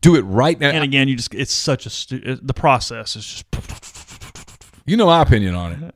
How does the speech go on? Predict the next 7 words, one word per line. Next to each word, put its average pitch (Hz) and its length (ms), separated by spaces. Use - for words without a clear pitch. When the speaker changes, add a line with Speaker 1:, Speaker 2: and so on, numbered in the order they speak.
Speaker 1:
I've 127 140
said 170 160
this 151 100
before. 104 580
Just - 180
do 113 180
it. - 120